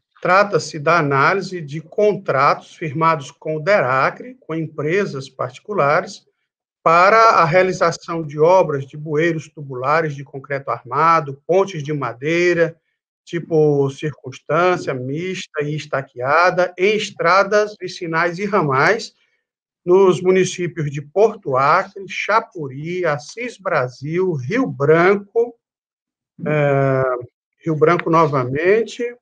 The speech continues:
Rodrigues Alves e Capixaba. Ah, conforme foi noticiado, não houve instrução neste processo.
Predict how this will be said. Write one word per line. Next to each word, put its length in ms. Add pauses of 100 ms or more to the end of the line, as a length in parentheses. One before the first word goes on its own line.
(200)
Rodrigues 680
Alves 600 (480)
e 120
Capixaba. 720 (1040)
Ah, 640 (720)
conforme 600
foi 220
noticiado, 840 (260)
não 360
houve 600 (120)
instrução 840
neste 380
processo. 640